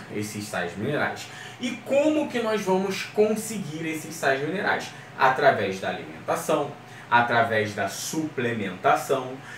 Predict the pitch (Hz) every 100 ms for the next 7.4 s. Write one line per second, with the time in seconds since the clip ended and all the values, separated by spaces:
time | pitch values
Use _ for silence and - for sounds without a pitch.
0 | - 185 208 208 240 240 - 208 208 208
1 | 202 196 185 180 165 160 - - 123 -
2 | - - 185 202 202 185 190 - - 233
3 | 226 - 240 196 143 143 139 131 127 123
4 | 120 120 117 - - - - - - -
5 | - 104 104 101 101 98 98 95 92 90
6 | 85 85 107 156 - 123 120 107 - 92
7 | 110 151 104